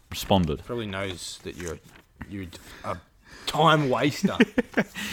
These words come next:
Speaker 1: But yeah, so, uh, what I sent to Millie Bobby Brown, I think
Speaker 2: It's gonna
Speaker 1: you're
Speaker 2: be
Speaker 1: gonna
Speaker 2: s-,
Speaker 1: like
Speaker 2: it's
Speaker 1: this
Speaker 2: gonna
Speaker 1: one.
Speaker 2: be some pedo shit, isn't it? You're gonna do something with Drake, isn't it?
Speaker 1: It is. I just said, uh, "How do you feel about all the memes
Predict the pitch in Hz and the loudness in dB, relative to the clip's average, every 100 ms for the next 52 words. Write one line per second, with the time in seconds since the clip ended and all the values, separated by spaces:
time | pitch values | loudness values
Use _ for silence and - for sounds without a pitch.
0 | - 151 - 135 127 104 - 107 98 113 | -8 -6 6 10 12 12 12 8 8 10
1 | 127 131 139 117 113 110 104 101 95 85 | 10 12 10 6 6 4 6 4 2 6
2 | 90 87 123 - - - - - - 127 | 8 8 4 -2 -16 -18 -20 0 6 8
3 | 107 90 87 82 80 - - 127 90 85 | 8 8 8 6 2 -2 -4 -4 -6 -12
4 | - 117 107 95 - 98 92 98 92 98 | -12 -10 -8 -10 -10 -10 -10 -12 -12 -10
5 | 104 98 90 - - - - 110 98 85 | -10 -10 -12 -18 -20 -18 -10 -8 -8 -10
6 | 90 82 - 90 85 98 98 87 - - | -10 -10 -8 -8 -8 -10 -12 -14 -18 -16
7 | - - - - - - 95 110 104 - | -16 -16 -16 -18 -12 0 6 6 6 0
8 | - - - - - 101 104 107 110 107 | -10 -12 -16 -16 -4 4 4 6 8 10
9 | 107 101 - - - - 143 147 131 - | 10 8 2 -14 2 8 8 10 6 6
10 | - 123 104 90 95 - 98 98 101 90 | 6 8 8 8 6 6 6 6 4 6
11 | 92 82 73 - | 6 4 2 -4